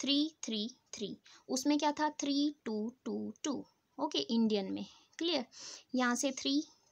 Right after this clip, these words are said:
थ्री कॉमा थ्री थ्री, and अगर यहाँ पर और कोई डिजिट होता तो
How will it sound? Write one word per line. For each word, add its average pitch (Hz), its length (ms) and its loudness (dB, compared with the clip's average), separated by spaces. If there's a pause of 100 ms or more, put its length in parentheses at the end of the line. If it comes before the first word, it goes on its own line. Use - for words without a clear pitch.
(840)
थ्री 262 340 -2 (380)
कॉमा 185 320 -4 (520)
थ्री 269 340 -2 (840)
थ्री, 254 180 -2 (1300)
and 220 220 2 (240)
अगर 240 220 2
यहाँ 254 240 2
पर 240 140 -2
और 220 260 2
कोई 233 180 0
डिजिट 214 280 0
होता 202 200 -2
तो 247 80 -4